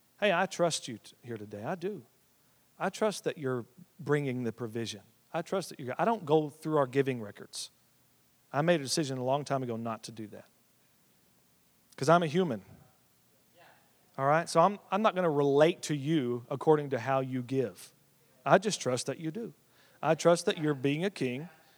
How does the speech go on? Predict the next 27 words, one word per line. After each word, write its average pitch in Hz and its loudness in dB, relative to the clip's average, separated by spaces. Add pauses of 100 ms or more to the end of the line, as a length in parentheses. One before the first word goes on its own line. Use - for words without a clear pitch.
(160)
you're 139 -2
going 139 0
to 202 2
war, 139 2
you're 139 -4
getting 131 -4
the 190 -4
spoils, 151 -2
and 185 -8
you're 208 -8
doing 139 -2
what 156 -6
you 214 -6
do. 294 -12 (1200)
Huh? 202 -2 (1300)
And 156 -2
I 170 6
also 190 2
need 170 0
you 170 -2
to 165 -4
trust 180 -2
me. 269 -8 (1600)
Right? 220 -10 (800)
Pastor 226 2
Brandon, 208 2
you've, 196 -6